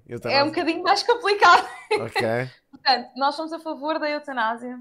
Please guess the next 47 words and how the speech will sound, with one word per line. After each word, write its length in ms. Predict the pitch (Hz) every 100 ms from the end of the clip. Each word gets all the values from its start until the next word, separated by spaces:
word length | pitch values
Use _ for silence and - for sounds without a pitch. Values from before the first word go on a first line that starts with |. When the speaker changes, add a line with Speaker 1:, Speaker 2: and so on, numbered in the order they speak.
| -
Speaker 2:
Uhum. 280 | 208 202 226
Speaker 1:
mas 120 | 240
a 40 |
eutanásia 360 | 277 285 285 294
é 20 |
uma 80 | 269
coisa 180 | 269 277
que 60 |
tem 140 | 285 269
de 100 | -
ter 180 | - 254
muita 360 | 247 262 254 -
atenção. 520 | - 202 - - -
Speaker 2:
Ok. 300 | - 98 85
Speaker 1:
Porque 340 | 85 240 - 233
é 60 |
por 80 | 226
causa 200 | 247 240
da 80 | 233
questão 240 | 233 226
do 80 | 226
ass-, 240 | 226 - 226
do 140 | 240
suicídio 480 | 233 233 - 208 220
assistido 800 | 208 - - 262 277 269 240 247
e 140 | 220
o 60 | 214
que 100 | 226
é 40 |
que 240 | 208 - 214
é, 300 | 208 208 -
o 60 |
que 80 | -
é 40 |
que 80 | 220
é 40 | 214
eutanásia, 500 | 208 214 233 240 233
o 20 |
que 60 |
é 40 | 220
que 80 | 202
não 140 | 202
é, 140 | 226
como 200 | 226 220 214
é 40 |
que 80 |
se 60 | 214